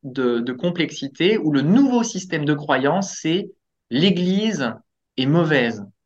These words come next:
Et donc, ils passent par un petit système de perplexité et après, pouf, t'as un nouveau système. Alors, je, je caricature à, à fond, hein, euh, c'est, euh, mais c'est pour dire, c'est, c'est possible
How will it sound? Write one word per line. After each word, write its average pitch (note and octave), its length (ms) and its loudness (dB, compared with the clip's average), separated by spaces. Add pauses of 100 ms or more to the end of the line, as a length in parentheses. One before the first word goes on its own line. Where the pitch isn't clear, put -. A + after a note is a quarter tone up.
(720)
Et - 60 -6
donc, D3+ 180 0
ils D#3+ 40 -4
passent A3 180 2
par F3 140 2
un E3 60 4
petit - 200 -4
système F#3+ 340 -2
de D3+ 80 0
perplexité D3 800 0
et C#3+ 60 2
après, G3 340 -2
pouf, - 300 0
t'as D#3 100 -2
un D3 60 0
nouveau G3 260 0
système. D#3+ 260 -4
Alors, G#2+ 140 -6 (160)
je, C3+ 180 -2
je C#3 180 2
caricature D#3+ 920 2
à, - 460 -10
à A2 40 -6
fond, D3 380 0
hein, A#2+ 260 0
euh, F#2+ 480 -4 (460)
c'est, A#2+ 420 2
euh, G2+ 500 0
mais C#3 80 0
c'est C#3+ 140 -6
pour D#3+ 160 0
dire, A#3+ 180 -2
c'est, - 140 -12 (760)
c'est - 160 -2
possible E3 400 -2